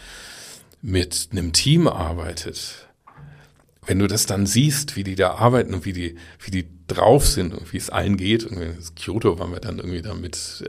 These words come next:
äh, mit ein paar Leuten auch da noch ein bisschen was trinken hinterher, wo du dann auch irgendwie, also jetzt nicht nur das Professionelle, sondern kriegst auch so ein bisschen,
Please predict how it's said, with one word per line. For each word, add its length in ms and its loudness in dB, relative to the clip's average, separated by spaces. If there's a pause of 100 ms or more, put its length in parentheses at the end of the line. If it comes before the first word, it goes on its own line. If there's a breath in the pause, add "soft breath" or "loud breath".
äh, 180 -2
mit 300 -8
ein 80 -16
paar 160 2
Leuten 240 2
auch 120 -2
da 120 -2
noch 100 -2
ein 80 -2
bisschen 240 -4
was 140 -8
trinken 280 2
hinterher, 340 2
wo 80 -4
du 100 -6
dann 140 -6
auch 180 -14
irgendwie, 220 -6
also 120 -6
jetzt 200 -4
nicht 180 2
nur 120 2
das 140 -6
Professionelle, 760 0
sondern 340 -6
kriegst 240 -14
auch 80 -10
so 80 -14
ein 60 -10
bisschen, 140 -16